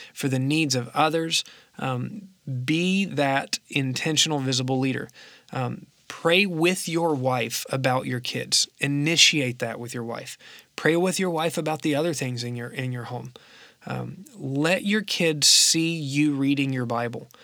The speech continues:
and then talk to them about what, what they're reading. Uh, a, a couple years ago, it was the first year that my kids were going to go, my kids were gonna go to kids camp at our church with us. And, um, I gotta be honest, I,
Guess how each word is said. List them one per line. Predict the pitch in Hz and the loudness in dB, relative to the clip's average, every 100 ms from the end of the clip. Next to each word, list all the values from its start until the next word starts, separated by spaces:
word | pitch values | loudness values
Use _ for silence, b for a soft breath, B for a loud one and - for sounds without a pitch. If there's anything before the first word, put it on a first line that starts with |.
| B B B | B B B
and | 147 | 0
then | 160 160 | 2 2
talk | - 196 - | 2 0 2
to | 185 | 0
them | 175 | 2
about | 170 151 - | 2 2 2
what, | 147 156 - - _ | 0 0 -4 -18 _
what | 143 151 | 0 0
they're | 156 | 0
reading. | 135 147 147 117 - B B B B | 0 0 -2 -4 -10 B B B B
Uh, | 131 131 147 143 | -6 0 2 2
a, | 143 | 0
a | |
couple | 131 185 180 | 0 0 2
years | 160 156 | 2 0
ago, | 156 139 127 | 2 2 2
it | |
was | 127 127 | 0 -2
the | |
first | 131 151 - | 0 0 0
year | 143 | 0
that | 131 | 0
my | 131 127 | -2 -2
kids | 131 135 131 | -2 -2 -2
were | 131 117 113 | -4 -4 -6
going | 131 127 131 127 | -8 -4 -2 -2
to | |
go, | 123 120 117 117 120 | 0 0 -2 -6 -10
my | 131 123 120 - 110 | -4 -2 -2 -6 -6
kids | 135 123 | -4 -2
were | 131 | -2
gonna | 127 | -2
go | 127 | -2
to | |
kids | 113 - 160 - | -2 -2 0 0
camp | 131 120 117 - B B | 0 -6 -8 -16 B B
at | 139 131 | -4 -2
our | |
church | 120 139 127 - | -2 -2 -4 -6
with | 117 | -8
us. | 127 - | -2 -2
And, | 123 117 120 B B B B - | -2 -8 -16 B B B B -10
um, | 120 113 - | -8 -6 2
I | 160 | 4
gotta | 170 143 | 4 2
be | 127 120 | 2 -2
honest, | 113 117 - 127 | -2 0 -2 0
I, | 127 123 | -2 -2